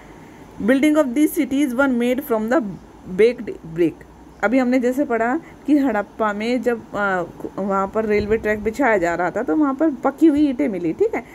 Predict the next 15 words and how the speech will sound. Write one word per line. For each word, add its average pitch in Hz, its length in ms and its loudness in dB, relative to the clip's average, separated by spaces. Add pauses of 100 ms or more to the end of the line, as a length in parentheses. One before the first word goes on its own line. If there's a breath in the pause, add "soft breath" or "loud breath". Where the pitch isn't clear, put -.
(200 loud breath)
तो 285 60 -10
सबसे 277 300 -4
पहली 247 200 0
बात 233 220 0
तो 254 60 -2
ये 247 300 0
कि 381 140 0
उस 240 280 -4
time 202 220 -2
में, 269 260 -4 (300 loud breath)
आ, 214 220 2
जो, 247 380 2
आ, 196 420 -4
building 226 540 -2
थी, 254 260 -2